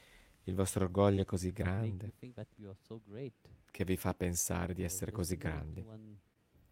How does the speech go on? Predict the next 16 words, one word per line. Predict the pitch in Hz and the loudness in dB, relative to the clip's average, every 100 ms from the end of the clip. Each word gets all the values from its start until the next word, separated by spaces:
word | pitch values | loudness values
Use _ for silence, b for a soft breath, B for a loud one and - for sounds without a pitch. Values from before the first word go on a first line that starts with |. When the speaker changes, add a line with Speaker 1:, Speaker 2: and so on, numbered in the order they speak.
| _ _ - | _ _ -18
Speaker 2:
person | 117 120 143 131 | -16 -14 -14 -14
Speaker 1:
Stavo | - 101 101 | -2 2 2
ascoltando | 101 104 92 107 107 104 101 | 2 2 2 2 2 2 0
Speaker 2:
sometimes. | 98 95 - 95 - - | -2 -14 -16 -16 -12 0
Speaker 1:
una | 104 104 | 4 6
persona | 104 104 - 117 113 | 6 4 6 4 4
che | - | 2
diceva | 95 - 107 95 | 0 0 2 2
un | 92 | 0
po' | 104 | 0
Speaker 2:
It's | 104 | 0
Speaker 1:
di | 104 | 0
Speaker 2:
funny | 95 | -2
Speaker 1:
tempo | 107 | -2
Speaker 2:
how | 151 | 0
Speaker 1:
fa, | 92 | -2